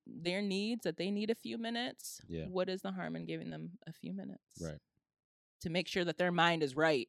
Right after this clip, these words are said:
Speaker 2: Yeah.
Speaker 1: Like, I'd rather you do what you need to do to get your mind right than
Speaker 2: Mm-hmm.
Speaker 1: us having conversation a little bit later about something totally different.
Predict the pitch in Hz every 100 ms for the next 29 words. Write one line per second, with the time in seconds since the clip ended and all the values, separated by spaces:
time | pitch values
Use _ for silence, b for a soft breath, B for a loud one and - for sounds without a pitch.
0 | - 92 85 78 151 151 156 165 180 185
1 | - 147 165 180 180 - 175 175 175 185
2 | 165 175 180 170 170 196 202 220 - 160
3 | 143 139 165 90 - - 185 - 175 170
4 | 175 165 160 165 151 170 160 165 160 151
5 | 151 180 214 226 b b b - 156 147
6 | - 170 165 143 143 156 156 160 170 151
7 | 165 175